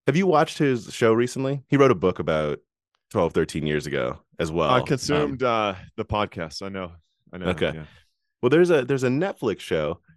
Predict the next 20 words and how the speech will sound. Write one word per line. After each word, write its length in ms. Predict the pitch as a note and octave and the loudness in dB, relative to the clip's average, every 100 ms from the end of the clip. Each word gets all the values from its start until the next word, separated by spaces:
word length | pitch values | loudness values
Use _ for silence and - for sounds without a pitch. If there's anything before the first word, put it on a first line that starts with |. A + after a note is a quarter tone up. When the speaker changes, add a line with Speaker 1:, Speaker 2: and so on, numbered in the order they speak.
| _ _ _ _ _ - | _ _ _ _ _ 0
Speaker 1:
uh, 240 | G2 F#2 | 2 2
that's 260 | E2+ G2+ - | 0 -2 0
called 460 | - G#2+ G#2 F#2 - _ _ _ _ | 0 2 2 0 -8 _ _ _ _
How 140 | A2+ A2 | 0 2
to 60 | |
Get 160 | A2 F#2+ | 2 2
Rich, 400 | G#2+ D3 - - _ _ _ _ _ _ - | 0 -4 -12 -20 _ _ _ _ _ _ 2
and 520 | A#2 A2 G#2 G2+ F#2+ - _ _ _ _ - A#2+ - | 4 4 4 0 -6 -16 _ _ _ _ -20 -18 -2
it's 160 | B2+ C3 | 0 4
a, 380 | G#2 F2 D#2 D#2+ _ _ _ _ _ _ E2+ | 4 2 -2 -10 _ _ _ _ _ _ -8
a 140 | C2+ - _ - | -8 -10 _ -2
clickbaity 640 | D#3 D3+ G#2 G#2+ G2 F2 | 0 0 2 2 2 0
type 240 | - F2 D#2+ | -2 -4 -4
of 80 | - | -4
title, 460 | F2 D2 A1 - _ _ | -4 -2 -6 -10 _ _
same 400 | - - C3 A#2 | -4 2 4 4
as, 240 | F#2+ D#2+ - | 2 0 -4
as 260 | E2+ D#2 | -4 -2
his 160 | F2+ D#2 | -4 -4
book, 320 | E2+ A#1+ - | -4 -4 -6